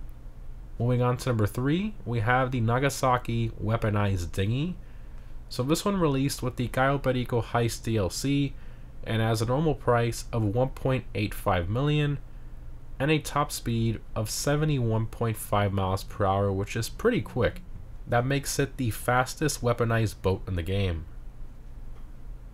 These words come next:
Continuing to number two, we have the regular dinghy. So this one has a normal price of about a hundred sixty-six thousand and a trade price of a hundred and twenty-five thousand and a top speed of seventy-one point five miles per hour,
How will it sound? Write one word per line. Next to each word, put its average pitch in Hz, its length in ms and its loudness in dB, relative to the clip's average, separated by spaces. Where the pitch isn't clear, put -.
Continuing 139 580 2
to 127 140 -2
number 110 240 2
two, 151 540 0
we 117 160 -2
have 127 320 2
the 139 100 2
regular 107 640 4
dinghy. 85 420 -2
So - 140 -2
this 147 180 4
one 196 100 2
has 180 100 4
a 156 40 6
normal 143 240 4
price 117 480 2
of 107 80 0
about 101 220 2
a 98 60 4
hundred 117 380 4
sixty-six - 640 -2
thousand 131 480 2
and 127 100 0
a 123 100 4
trade 160 400 2
price 113 360 2
of 110 180 -2
a 104 60 4
hundred 127 360 0
and 92 120 0
twenty-five 92 500 -2
thousand 123 540 0
and 120 160 -2
a 117 80 2
top 170 320 2
speed 123 460 -2
of 113 160 0
seventy-one 151 720 2
point 110 280 0
five 98 320 2
miles 95 300 2
per - 220 0
hour, 104 320 4